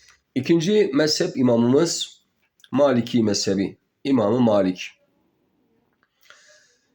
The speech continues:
İmam Malik bin Enes Hicri doksan üç yılında doğmuştur.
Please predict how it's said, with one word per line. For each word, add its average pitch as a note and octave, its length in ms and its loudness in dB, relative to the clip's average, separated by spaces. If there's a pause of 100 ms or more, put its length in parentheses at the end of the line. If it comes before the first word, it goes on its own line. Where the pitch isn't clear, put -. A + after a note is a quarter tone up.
(140)
İmam G3 300 4
Malik F3 420 2
bin C3+ 160 2
Enes C#3+ 640 0 (160)
Hicri D3+ 380 0
doksan C#3 580 0
üç C#3+ 240 -2
yılında F#2+ 520 -2 (560)
doğmuştur. G#2 640 -2